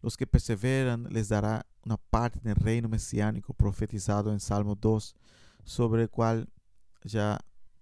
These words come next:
ha recibido autoridad para gobernar. Recibirán autoridad como también Cristo ha recibido autoridad y gobernar sobre las naciones. Aquí él cita Salmo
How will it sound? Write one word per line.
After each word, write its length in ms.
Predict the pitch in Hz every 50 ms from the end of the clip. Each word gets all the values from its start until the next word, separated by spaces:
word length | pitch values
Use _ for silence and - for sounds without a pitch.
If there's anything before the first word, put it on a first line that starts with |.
| - - - - - - - - - -
ha 180 | - 131 143
recibido 500 | 139 127 127 - - 107 104 120 110 107
autoridad 480 | 104 - - 113 107 104 101 107 107 98 -
para 180 | - 107 110 104
gobernar. 560 | 101 104 101 104 101 104 104 104 104 104 -
Recibirán 480 | 117 113 104 - 120 120 117 123 120 -
autoridad 460 | - 120 - 117 110 110 113 117 -
como 260 | - - 120 110 107
también 400 | - - 107 104 110 110 110 - - -
Cristo 480 | - - 123 127 127 - - 110 110 - - - - - - -
ha 100 | - -
recibido 680 | 107 107 - - - 110 101 107 117 117 135 143 143 - -
autoridad 540 | - - - - - 117 - - - - - - - - - _ _ _ _ _ _ _ _ - - - - _ -
y 140 | - - 113
gobernar 480 | 107 117 110 110 110 110 113 117 123
sobre 280 | 123 - - 113 110 110
las 140 | 110 107 104
naciones. 560 | 104 98 - - - 110 107 113 113 - - -
Aquí 440 | - 110 110 - - 127 127 127 - - - - _ -
él 180 | - 117 113
cita 300 | 104 - 123 117 - 113
Salmo 520 | 110 - - 110 110 110 110 110 110 -